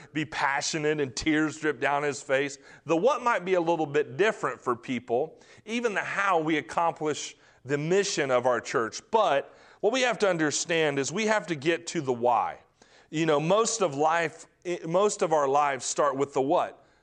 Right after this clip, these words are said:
What do we do? We go to work. What do we do? We go to school. We deal with the what's of life. We deal with the how's of life and, and how we're going to accomplish those things. But most of the time we end with the why. We start from the outside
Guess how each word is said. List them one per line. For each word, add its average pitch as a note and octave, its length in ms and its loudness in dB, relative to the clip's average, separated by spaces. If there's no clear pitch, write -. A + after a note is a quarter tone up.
What C3+ 180 2
do D3+ 80 4
we D#3 140 4
do? D3 240 0
We A#2 140 -4
go B2+ 220 2
to B2+ 80 4
work. A#2 380 0
What C3 200 2
do D#3 60 2
we D#3 160 0
do? C3 220 0
We A2+ 140 -6
go C3+ 180 4
to C3 80 2
school. A2+ 420 -6
We C#3+ 140 -4
deal F#3 240 2
with G3 180 0
the D#3 80 0
what's E3+ 400 0
of C3+ 140 0
life. B2 280 2
We D#3+ 80 0
deal E3+ 200 0
with E3 120 0
the C#3 120 0
how's F3 340 2
of C#3+ 140 0
life A#2 300 2
and, D#3+ 200 0
and D3+ 140 -2
how F#3+ 240 2
we're F#3 140 4
going E3+ 240 0
to E3+ 120 0
accomplish F3 640 -2
those C#3 280 2
things. A2+ 480 -2
But E3 600 0
most A3 340 2
of G3 120 0
the F3 80 -2
time F3+ 320 -2
we F3 140 -2
end E3 280 -2
with D#3 280 -4
the C#3+ 80 2
why. C3+ 420 2
We C#3+ 160 -2
start F#3+ 320 0
from E3+ 180 -2
the D#3 120 -4
outside D3 720 0